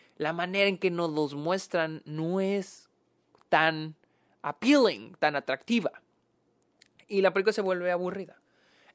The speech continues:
Y hay que enten-, y esto, esto nos demuestra algo. Esto ten-, tenemos que entender algo muy importante aquí.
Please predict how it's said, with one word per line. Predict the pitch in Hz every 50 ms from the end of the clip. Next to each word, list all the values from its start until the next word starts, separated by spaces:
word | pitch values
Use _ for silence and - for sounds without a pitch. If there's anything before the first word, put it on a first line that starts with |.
| _ -
Y | 165 170 170 170 175 180
hay | 185 220
que | - 339 339
enten-, | - 311 285 -
y | 302 294
esto, | 320 311 - 427 440 453 - 285 -
esto | - 330 - - 415 415
nos | 392 302 247
demuestra | 254 233 226 226 220 196 - - 208 208 196
algo. | 170 180 175 160 135 107 98 117
Esto | 135 - 202 190
ten-, | - 190 165 156
tenemos | - - 190 214 285 -
que | - 208
entender | 170 - 151 151 151
algo | 156 151 151
muy | 156 151 156
importante | 147 143 135 135 - 127 123 -
aquí. | - - - - -